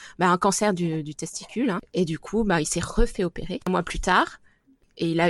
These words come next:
eu une chimio flash. C'est, euh, une grosse dose, euh, envoyée en une seule fois.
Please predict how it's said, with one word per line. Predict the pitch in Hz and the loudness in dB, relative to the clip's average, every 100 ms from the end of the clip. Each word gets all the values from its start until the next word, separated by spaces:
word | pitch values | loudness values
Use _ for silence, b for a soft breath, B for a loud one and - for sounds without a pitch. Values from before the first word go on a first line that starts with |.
| 202 | 2
eu | |
une | 214 220 | 2 2
chimio | 214 - 208 | 2 2 2
flash. | 185 196 240 - - - _ _ _ | 2 0 0 -2 -6 -12 _ _ _
C'est, | 233 208 | 2 4
euh, | 185 180 175 - | 4 2 0 -2
une | 208 | -4
grosse | 196 202 240 | 0 0 0
dose, | 196 254 226 | 0 0 0
euh, | 202 185 180 175 180 - | 0 0 0 -2 -2 -2
envoyée | 208 208 202 | -2 0 0
en | 226 | 0
une | 208 214 | 0 -2
seule | 190 | -2
fois. | - 175 | -2 -2